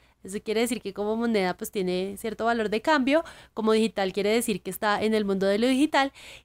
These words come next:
Y como descentralizada quiere decir que no hay una entidad, una persona, o una organización, un banco, un gobierno o nada similar controlando,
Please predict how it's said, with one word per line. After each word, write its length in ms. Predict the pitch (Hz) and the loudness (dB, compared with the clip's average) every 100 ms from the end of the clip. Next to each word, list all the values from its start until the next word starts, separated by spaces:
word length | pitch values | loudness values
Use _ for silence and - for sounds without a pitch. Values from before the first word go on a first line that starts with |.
| - | -10
Y 80 | |
como 300 | - 370 370 | -4 2 4
descentralizada 1160 | 381 392 381 381 359 349 330 339 - 240 208 262 | 6 6 4 2 2 4 4 2 2 2 4 0
quiere 340 | - 233 208 208 | -2 -2 2 2
decir 420 | 240 - 214 185 | 2 2 -2 -2
que 180 | 214 214 | -2 0
no 220 | 220 226 | 2 4
hay 200 | 233 - | 2 -2
una 300 | - 277 277 | 2 4 4
entidad, 500 | 269 262 247 190 190 - | 2 0 2 2 0 -2
una 300 | - 262 240 233 | 0 2 2 -2
persona, 520 | 240 208 175 175 - _ | -8 -4 -4 -4 -8 _
o 100 | - | -8
una 160 | 208 220 | -2 0
organización, 680 | 233 254 269 269 240 190 - | 0 0 0 -2 0 -2 -2
un 160 | - 214 | -4 0
banco, 360 | 233 196 185 185 | 2 0 -2 -2
un 180 | 196 | 0
gobierno 460 | 214 247 233 214 226 | 2 2 2 2 0
o 100 | 233 | 2
nada 280 | 214 190 185 | 2 2 0
similar 440 | 214 226 208 170 - | -2 0 0 -2 -6
controlando, 960 | 220 214 - 220 208 202 185 175 185 | -6 -4 -2 0 2 4 2 0 -2